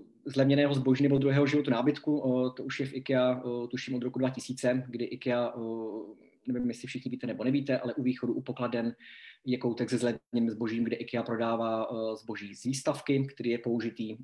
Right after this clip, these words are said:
ale stále bezpečný. Eh, případně zboží, který se třeba poškodilo při přepravě, nemůže se prodat za plnou cenu, ale stále je bezpečné a dá se prodat dál, tak aby vlastně docházelo k minimalizaci odpadu. A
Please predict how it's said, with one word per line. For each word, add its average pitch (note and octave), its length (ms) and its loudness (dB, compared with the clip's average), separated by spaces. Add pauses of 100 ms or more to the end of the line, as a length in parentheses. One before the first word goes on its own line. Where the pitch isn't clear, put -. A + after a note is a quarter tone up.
ale A2+ 160 -4
stále A2+ 280 -4
bezpečný. G#2 600 -6
Eh, G#2+ 840 -2
případně C3 380 2
zboží, A#2+ 280 0
který B2+ 180 -2
se C#3 80 -4
třeba C3 200 -4
poškodilo B2 420 -2
při - 160 -2
přepravě, D#3 640 4
nemůže B2 300 2
se - 120 -4
prodat A#2+ 260 -4
za A#2+ 80 -2
plnou A#2 240 -4
cenu, A2+ 380 -4
ale A#2 120 -2
stále A#2+ 380 -2
je A#2+ 60 0
bezpečné A2+ 520 -4
a - 80 -6
dá A2 120 -6
se - 140 -8
prodat G#2+ 220 -8
dál, G#2+ 300 -2 (380)
tak B2+ 180 -4
aby A#2 140 -2
vlastně A#2 300 -2
docházelo A2+ 420 -2
k - 80 -6
minimalizaci A2 520 -2
odpadu. G2 400 -6 (1500)
A G#2+ 420 0